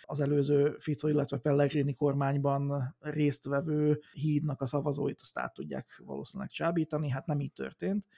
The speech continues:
Ez is, az is érdekes volt, hogy az M K P sem tudta ezeket a szavazókat, ö, megszólítani, és alapvetően szl-, ö, szlovák pártokra szavaztak. És hát ebből lett egy, ö,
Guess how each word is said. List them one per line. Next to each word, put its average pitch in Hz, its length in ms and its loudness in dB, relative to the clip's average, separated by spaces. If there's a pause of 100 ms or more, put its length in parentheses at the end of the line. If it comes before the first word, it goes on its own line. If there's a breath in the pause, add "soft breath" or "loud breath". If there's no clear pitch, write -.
(120 loud breath)
Ez 180 180 0
is, 165 100 2
az 185 140 6
is 175 100 2
érdekes 165 380 2
volt, 160 160 0
hogy 156 80 -4
az 170 180 2
M 170 40 4
K 147 240 0
P 147 140 -2
sem 143 460 -4
tudta 143 260 -8
ezeket 143 300 -4
a 139 40 -12
szavazókat, 147 580 -4 (100)
ö, 139 440 -4
megszólítani, 160 720 -2
és 139 120 -6
alapvetően 139 500 -6
szl-, 69 240 -8
ö, 67 200 -2
szlovák - 380 -6
pártokra - 600 -10 (200)
szavaztak. 151 560 -6 (380 loud breath)
És - 120 -6
hát 180 140 2
ebből 190 220 10
lett 226 260 6
egy, 151 300 2
ö, 147 320 6